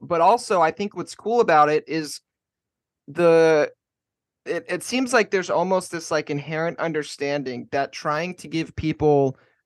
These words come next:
straight up logical arguments is not always the most helpful in communicating ideas, right? Like, um, there are, are different ways of, of knowing things. Like, logic is helpful.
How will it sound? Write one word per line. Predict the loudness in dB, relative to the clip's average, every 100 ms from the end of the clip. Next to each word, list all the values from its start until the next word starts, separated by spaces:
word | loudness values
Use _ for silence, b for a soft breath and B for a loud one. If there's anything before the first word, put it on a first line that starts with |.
| _
straight | -12 -8 0 2 4
up | 4 2
logical | 0 2 2 0 -6 -6 -2
arguments | -4 -4 -10 -14 -16 -18 -18 -20 _ _ _ _ _
is | -6 -2
not | 0 2 0 2
always | 4 6 4 0
the | -2
most | -2 -2 -4
helpful | -4 -4 -8 -8 -10 -10
in | -10
communicating | -6 -2 -2 -2 -2 -2
ideas, | -2 -4 -4 -6 -6 -8 -6
right? | -2 -2 -2
Like, | -6 -8 -20 _ _ _ -6
um, | -4 -4 -6 -14 -18 _
there | -4 0 2
are, | 2 2 0
are | 0 0
different | -2 -8 -4 -4 0
ways | 2 2 2 -2
of, | -6 -6 _
of | -6 -4
knowing | -6 -4 -4 -4 -8
things. | -14 -14 -18 -6
Like, | -4 0
logic | 2 2 0
is | -2 2
helpful. | 2 2 -2 -4